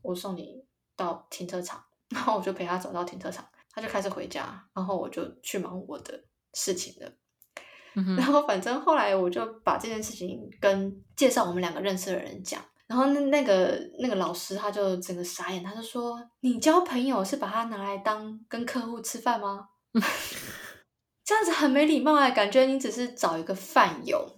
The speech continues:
Speaker 1: 要吃，一起吃一顿饭而已，你没有想要了解他的意思，也没有想要去找一些共同话题或兴趣。然后我当下听的时候，我其实有点，啊，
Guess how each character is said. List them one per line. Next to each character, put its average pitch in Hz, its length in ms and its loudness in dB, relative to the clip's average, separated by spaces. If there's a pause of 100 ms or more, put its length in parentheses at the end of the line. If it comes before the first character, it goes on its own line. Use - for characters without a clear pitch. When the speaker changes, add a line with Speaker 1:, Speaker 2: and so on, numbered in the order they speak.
(100)
Speaker 1:
要 240 180 2
吃， - 260 -4
一 254 120 2
起 185 180 -4
吃 - 260 -2
一 185 80 2
顿 180 240 -2
饭 175 260 -2
而 185 200 -8
已， 190 120 -4
你 190 100 -2
没 185 140 -4
有 254 120 -2
想 196 180 -8
要 185 140 -2
了 170 240 -6
解 175 240 -8
他 - 200 -10
的 - 280 -8 (300)
意 202 180 -6
思， - 260 -4
也 180 80 2
没 185 120 -4
有 214 120 0
想 190 180 -8
要 170 80 -6
去 185 180 -10
找 - 260 -8
一 - 20 -8
些 180 280 -6
共 180 260 -2
同 185 260 -8 (360)
话 196 200 2
题 180 220 -6
或 190 180 -2
兴 190 360 -6
趣。 - 360 -8 (120)
然 269 120 -6
后 330 240 2
我 208 160 2
当 285 400 0
下 302 220 2
听 254 240 -4
的 202 100 0
时 185 80 -2
候， 202 80 2
我 175 80 2
其 180 140 -2
实 180 100 -4
有 185 140 0
点， 175 180 -8
啊， - 300 -10